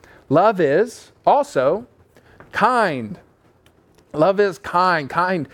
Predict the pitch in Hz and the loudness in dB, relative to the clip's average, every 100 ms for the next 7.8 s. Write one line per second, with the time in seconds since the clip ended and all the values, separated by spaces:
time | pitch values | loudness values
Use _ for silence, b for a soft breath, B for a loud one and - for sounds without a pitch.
0 | B B - 165 185 202 175 127 - - | B B -4 0 2 2 2 0 -4 0
1 | 165 196 202 160 127 - 202 196 - 185 | 2 2 2 -2 -2 -2 -4 -2 -2 0
2 | 196 185 - 160 143 - 202 196 139 - | 2 -2 -4 -6 -6 -2 0 2 0 -2
3 | - - 190 196 165 113 120 - _ _ | -16 -10 -4 -2 -2 -6 -14 -20 _ _
4 | _ _ _ _ _ b b b b - | _ _ _ _ _ b b b b -6
5 | 135 175 175 160 185 180 170 160 156 180 | 0 0 -2 -4 0 0 2 0 0 0
6 | 160 151 - 156 143 156 170 147 156 160 | 0 -2 2 0 2 0 0 0 0 0
7 | 151 156 139 139 127 127 127 117 | -2 -4 -2 -2 0 2 2 -2